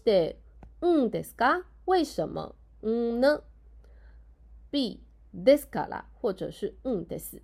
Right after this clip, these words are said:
因为什么什么，所以。我们来看看情境对话一：看见对方餐盘上还剩下鱼，或者是听到对方说不吃鱼的时候，用来询问原因。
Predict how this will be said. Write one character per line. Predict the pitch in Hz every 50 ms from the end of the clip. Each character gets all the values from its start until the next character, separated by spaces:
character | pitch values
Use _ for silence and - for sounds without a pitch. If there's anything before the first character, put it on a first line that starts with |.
| - _ -
因 | - 226 233 240
为 | 254 269 233 185 - - - -
什 | - - - -
么 | - -
什 | - - 143
么， | - - -
所 | - - - 156 147 160 190
以。 | 220 208 - - - - _ - _ _ - - - -
我 | - 190
们 | 202
来 | 208 214
看 | 220 254 285 277
看 | 269 285 262 226 196 175
情 | - - - 190 190 202
境 | - 277 262 233
对 | 233 247 214 202
话 | 202 220 196 170 - -
一： | - 226 240 247 285 - - - - - - - - - -
看 | - - 403 392
见 | 381 415 392 349
对 | 381 381 359
方 | - 294 285 277 285
餐 | 277 - 277 285
盘 | 277 262 202 202 214
上 | - 277 247 208
还 | 196 190 170 180
剩 | 185 294 285 277
下 | - 311 240 175
鱼， | 165 156 160 170 190 - - - - - -
或 | - - 440 427
者 | 403 233 180
是 | 185 214 254
听 | - - 240 247
到 | 269 294 262 233
对 | 240 311 285 247
方 | 247 233 214 214
说 | 214 - 226
不 | 226 -
吃 | 277 - - - 233 220
鱼 | 196
的 | 175 - 165
时 | 165 - 165
候， | 170 208 214 190 -
用 | 226 214
来 | 180 156 151
询 | 156 - - 165 165
问 | 190 214 196 160
原 | 160 160 170 185 - -
因。 | 226 254 254